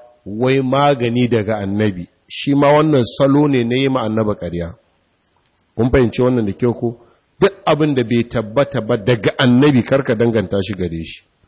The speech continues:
Misali, an samu saiwa kaza, an samu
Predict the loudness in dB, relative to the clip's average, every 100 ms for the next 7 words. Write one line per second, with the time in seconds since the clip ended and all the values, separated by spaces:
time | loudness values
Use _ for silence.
0 | _ _ _ _ -10 -6 2 4 4 2
1 | -4 -2 -2 -2 -2 -2 -4 -10 -8 -2
2 | 0 2 0 -2 -6 -6 -8 -10 -20 _
3 | _ -4 -2 -2 -2 -2